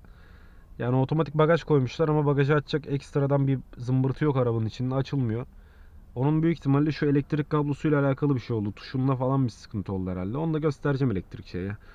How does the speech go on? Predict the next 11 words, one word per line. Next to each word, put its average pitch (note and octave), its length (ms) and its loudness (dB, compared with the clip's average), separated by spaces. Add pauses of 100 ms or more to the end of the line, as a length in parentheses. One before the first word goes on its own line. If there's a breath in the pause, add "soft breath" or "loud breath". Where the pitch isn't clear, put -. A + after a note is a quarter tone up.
(520 soft breath)
Elektrikle D3+ 500 2
alakalı B2 300 2
bir A#2 60 -8
problem D#3+ 320 2
çünkü C#3+ 260 0
bagajdaki C#3+ 640 2 (480 soft breath)
mekanizmayı D#3 640 2
kontrol D#3+ 300 2
eden E3 180 4
kumanda E3 460 4
burada. D#3 360 4